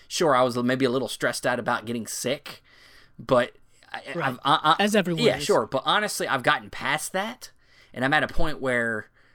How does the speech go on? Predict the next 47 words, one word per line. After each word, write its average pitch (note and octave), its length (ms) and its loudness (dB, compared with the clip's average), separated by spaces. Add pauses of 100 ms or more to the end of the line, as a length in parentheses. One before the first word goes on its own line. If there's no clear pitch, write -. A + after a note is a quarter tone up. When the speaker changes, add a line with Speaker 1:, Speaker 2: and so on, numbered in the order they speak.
(140)
Speaker 1:
um, G#2+ 500 -4 (280)
I'm D#3+ 160 -2
more D#3 500 0 (1000)
just - 460 -8 (600)
trying C3+ 440 -2
to B2+ 120 -4
get A#2+ 220 -4
it, - 220 -12
get C#3+ 140 -2
through C3+ 140 -2
the A2 100 -6
day G2 260 -10 (140)
because, A#2+ 480 -4 (680)
you C3 100 -4
know, A2 340 -4 (800)
you C3 80 -8
know, A2 180 -6
and D3 120 2
I'm E3+ 100 4
not F3+ 180 0
saying D#3 320 0
that B2 140 0
it's A#2 140 -8
not A#2+ 180 -2
warranted, A#2 520 -6
warranted B2+ 520 -4
to, G2+ 200 -10
to - 160 -12
feel E3 240 -4
that A2 200 -4
way, A2 280 -2
to A2+ 120 -12
feel B2 240 -4
like, A2 260 -8
you A2+ 120 -6
know, A2 60 -6
you A2+ 80 -6
don't A2+ 80 -6
wanna A2 120 -8
get G2+ 140 -12
sick. D3 220 -6
Nobody B2 160 -6
wants G#2+ 140 -12
to G#2 60 -16
get F2 100 -14
sick, B2 200 -8
but - 180 -8